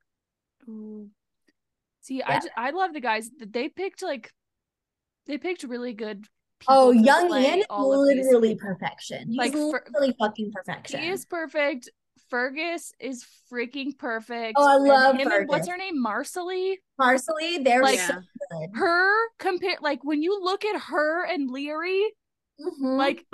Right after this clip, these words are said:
Speaker 1: they
Speaker 3: Fucking
Speaker 1: picked,
Speaker 3: hate
Speaker 1: they
Speaker 3: Leary.
Speaker 1: picked the perfect relatives for these people. Like, the same with the guy that plays Alex Randall. I'm
Speaker 3: Yeah.
Speaker 1: like,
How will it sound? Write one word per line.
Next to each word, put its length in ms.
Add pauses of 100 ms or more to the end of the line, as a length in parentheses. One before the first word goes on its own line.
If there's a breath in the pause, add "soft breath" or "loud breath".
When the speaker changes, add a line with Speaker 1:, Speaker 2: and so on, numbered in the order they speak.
Speaker 1:
they 140
Speaker 3:
Fucking 100
Speaker 1:
picked, 220
Speaker 3:
hate 360
Speaker 1:
they 80
Speaker 3:
Leary. 360
Speaker 1:
picked 320
the 180
perfect 480
relatives 640
for 160
these 300
people. 480
Like, 260
the 480
same 320
with 140
the 100
guy 360
that 180
plays 720 (1120)
Alex 520
Randall. 640 (760)
I'm 140
Speaker 3:
Yeah. 220
Speaker 1:
like, 100